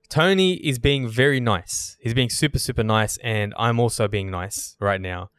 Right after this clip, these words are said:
This is an ad. It has about seventeen courses in one image. Guys, you can do better than that. You can do better than that. It's like, "Obtain nationally recognized qualifications." Course, course, course, course, course, course, course.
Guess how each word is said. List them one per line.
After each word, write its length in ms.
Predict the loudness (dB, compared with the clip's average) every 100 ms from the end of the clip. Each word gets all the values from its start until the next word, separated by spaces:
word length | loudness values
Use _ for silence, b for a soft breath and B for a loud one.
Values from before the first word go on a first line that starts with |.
| _ _ _ -2
This 200 | 0 0
is 140 | 0
an 100 | 0
ad. 340 | 0 0 0 -2
It 120 | -6
has 220 | -2 -2 0
about 220 | -2 -2
seventeen 720 | -2 -2 -2 -4 -2 -2 -4
courses 800 | -6 -4 -4 -4 -6 -6 -10 -12
in 280 | -10 -8 -2
one 240 | 0 0
image. 480 | -4 -14 -16 -18 -20 _ _ _ _ _ 0
Guys, 300 | 0 0 -2
you 60 | -2
can 100 | 0
do 120 | 2
better 140 | 2
than 120 | 0
that. 180 | -8 -12 _ _ _
You 240 | 0 2 4
can 180 | 2 2
do 120 | 2
better 240 | 4 2
than 160 | 2 -2
that. 200 | -4 -6 -6
It's 300 | -4 -4 2
like, 280 | 2 2 0
"Obtain 360 | -4 0 2
nationally 360 | 2 0 0 0
recognized 720 | 0 -2 -6 -2 0 0 -2
qualifications." 960 | -2 -2 -4 -2 0 0 0 0 -2 -8 b b b b b b b 2
Course, 200 | 2 4
course, 160 | 2
course, 140 | 2 0
course, 160 | -2
course, 160 | -4 -4
course, 160 | -4
course. 220 | -6 -16